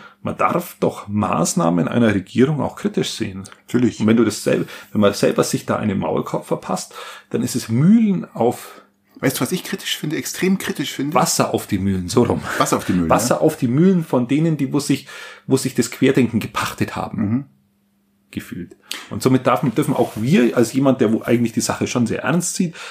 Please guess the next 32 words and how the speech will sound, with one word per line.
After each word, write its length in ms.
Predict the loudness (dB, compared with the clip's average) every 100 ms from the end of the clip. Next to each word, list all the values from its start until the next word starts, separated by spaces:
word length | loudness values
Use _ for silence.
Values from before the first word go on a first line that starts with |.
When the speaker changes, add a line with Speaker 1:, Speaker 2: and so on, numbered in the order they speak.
| -14
Speaker 1:
auch 140 | -6 2
mal 160 | 2
kritisch 380 | 2 2 2 0
anmerken, 440 | 2 2 2 2 -2
dass 140 | -4
es 80 | -4
verschiedene 460 | -6 0 2 2
Dinge 200 | 4 2 2
gibt, 260 | -2 -4
die 100 | -4
wo 140 | -4 -6
grad 420 | -8 -8 -4 0
nicht 220 | 0 0
so 120 | 2
laufen 400 | 2 2 0 -2
und 160 | -2 2
die, 100 | 2
wo 60 | 4
man 160 | 2
auch 180 | 0 -4
scheiße 320 | -2 -4 -4
findet. 420 | -4 -8 -8 -12 -16 -4
Speaker 2:
Weißt 160 | -2 -2
du, 40 |
was 60 | -4
ich 140 | -6
extrem 560 | -6 -8 -8 -2 2 2
kritisch 320 | 0 -2 0
finde, 280 | 2 2 2
wo 60 | 0
ich 100 | 0
sag, 220 | -4